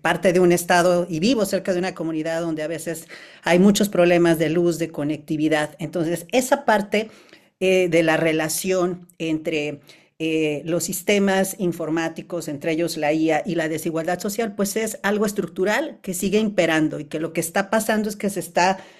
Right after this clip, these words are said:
haciendo una especie de bola de nieve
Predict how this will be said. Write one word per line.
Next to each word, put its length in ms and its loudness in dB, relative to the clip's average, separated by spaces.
haciendo 460 4
una 100 6
especie 480 2
de 80 4
bola 300 4
de 100 2
nieve 520 0